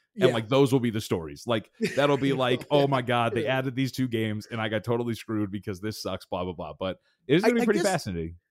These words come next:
Speaker 2: the, the only other part I'm, I'm, I guess I'm, the only part I'm unclear about is why the hell would the semifinals game not be treated the same way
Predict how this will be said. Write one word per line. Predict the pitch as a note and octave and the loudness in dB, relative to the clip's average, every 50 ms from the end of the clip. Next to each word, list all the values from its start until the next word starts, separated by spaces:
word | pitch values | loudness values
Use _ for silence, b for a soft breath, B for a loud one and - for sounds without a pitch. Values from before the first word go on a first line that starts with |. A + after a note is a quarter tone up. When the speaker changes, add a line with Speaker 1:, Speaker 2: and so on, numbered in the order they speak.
| _ _ | _ _
Speaker 2:
the, | F#3 A3 A#3 B3 | -14 -14 -8 -6
the | A3+ C4+ | -4 -2
only | D#4+ G#4 A4+ B4 | 0 0 0 0
other | F#4+ D4 - | 0 -4 -6
part | - - B3 B3 A#3 | -6 -4 -2 -2 0
I'm, | G3+ F#3 - - - | 0 -2 -4 -6 -6
I'm, | F3+ F3 E3 D3+ D3 - - | -6 -6 -6 -6 -8 -8 -8
I | E3 | -6
guess | E3 F3+ C4+ D4+ - | -4 -4 -4 -2 -2
I'm, | D4 G#3+ F#3 F3 | -2 -4 -4 -4
the | D#3+ E3 E3+ E3+ | -6 -8 -6 -4
only | G3 B3+ D4+ E4+ D#4 B3+ | -2 -2 -2 -2 -2 -4
part | G3 - - A3 G#3 F#3+ | -2 -2 0 2 2 2
I'm | E3+ E3 | 0 -2
unclear | E3 D#3 D3 C#3+ - - F3+ E3+ D#3 | -2 -4 -4 -4 -2 0 0 0 0
about | C#3+ C#3 C3+ C3+ C3 - | -2 -6 -8 -10 -10 -10
is | C#3+ C3 C#3 | -12 -10 -8
why | C3+ E3+ G3 A3+ D#4+ | -8 -8 -8 -6 -6
the | C4+ F#3+ D3 | -6 -6 -6
hell | - - - F#3+ G3 F#3+ | -6 -8 -6 -2 -2 -2
would | F3+ E3 D3 A#2+ | -2 -2 -6 -8
the | C3 A#2+ | -12 -14
semifinals | - - - - - G#3 G#3 G3+ F#3 D#3 C#3 C3 - - - D3+ C#3 C#3 C3+ B2 A#2+ A2+ A2+ A2+ - B2+ | -12 -10 -8 -6 -4 -4 -4 -4 -4 -6 -8 -10 -14 -14 -14 -14 -12 -12 -14 -14 -16 -18 -20 -20 -14 -10
game | C3 D3 C#3 C3+ B2+ A#2+ A#2 B2+ | -8 -8 -8 -8 -10 -10 -8 -6
not | D3+ E3+ - - F3+ | -6 -6 -6 -8 -10
be | F3 D#3 | -10 -10
treated | C#3 - - F3+ F3+ E3 D#3 C#3+ B2+ | -10 -10 -8 -6 -4 -4 -6 -6 -8
the | - | -10
same | - - - D#3+ D#3+ D#3 D3+ | -12 -10 -8 -6 -4 -4 -4
way | D3+ D3 D3 C#3+ C#3 C3+ C3+ | -2 -4 -4 -4 -6 -8 -12